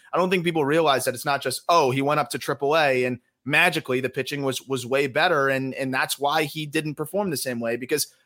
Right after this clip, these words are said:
I'd argue, and I want your thoughts on this, that double A is, is as close to triple A, and, and I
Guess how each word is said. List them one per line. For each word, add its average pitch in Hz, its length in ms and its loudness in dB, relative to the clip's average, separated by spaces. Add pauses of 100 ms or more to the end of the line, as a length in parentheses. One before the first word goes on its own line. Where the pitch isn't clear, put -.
(120)
I'd 226 160 4
argue, 214 320 4
and 165 100 2
I 151 60 4
want 170 240 0
your 156 80 -2
thoughts 160 340 -2
on 131 120 -2
this, 123 280 -4 (240)
that 165 220 2 (320)
double 311 340 2
A 277 40 6
is, 196 260 4
is 151 220 0
as 139 140 -2
close 196 280 2
to 156 80 0
triple 151 400 0
A, 110 300 -2 (100)
and, 147 200 -4
and 131 80 0
I 127 120 0